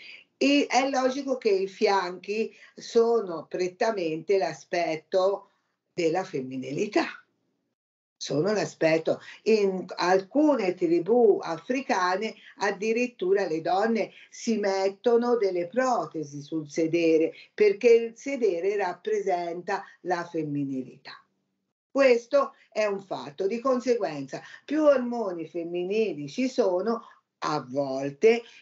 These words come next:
più il sedere e i fianchi hanno un aspetto rotondo, femminilità.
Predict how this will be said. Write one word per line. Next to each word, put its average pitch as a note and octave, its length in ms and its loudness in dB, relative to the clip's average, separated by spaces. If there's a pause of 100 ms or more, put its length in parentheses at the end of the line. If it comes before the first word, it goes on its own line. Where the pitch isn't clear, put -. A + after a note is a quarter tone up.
(100)
più C4 360 2
il C4+ 180 -4
sedere F3+ 800 -2 (160)
e G#3 200 2
i A#3 60 2
fianchi E3 640 -4 (200)
hanno F3 380 -2
un G3+ 100 -4
aspetto E3 600 -2
rotondo, D#3 840 -2 (140)
femminilità. E3+ 1000 0